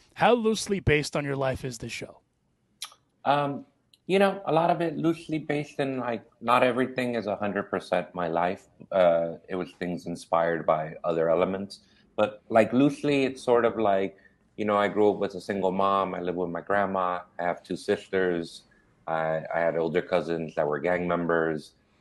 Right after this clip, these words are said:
Speaker 2: Uh, it takes place in South Central. I grew up in Inglewood and South Central. So taking those elements, uh,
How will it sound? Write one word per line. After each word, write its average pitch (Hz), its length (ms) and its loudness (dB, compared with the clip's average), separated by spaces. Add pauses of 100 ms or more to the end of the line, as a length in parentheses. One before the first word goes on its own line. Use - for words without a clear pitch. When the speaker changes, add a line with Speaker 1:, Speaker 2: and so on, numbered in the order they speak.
(160)
Speaker 2:
Uh, 76 500 0 (280)
it 82 140 -8
takes - 180 -4
place 90 260 0
in 82 120 -6
South 76 200 -2
Central. 90 720 0 (180)
I 80 60 -2
grew 85 260 0
up 82 280 2
in 78 200 -4
Inglewood 87 500 0
and 87 240 -2
South 90 240 -2
Central. 92 600 -2 (260)
So 87 540 0 (220)
taking 110 320 2
those 98 200 0
elements, 98 580 0
uh, 80 440 -2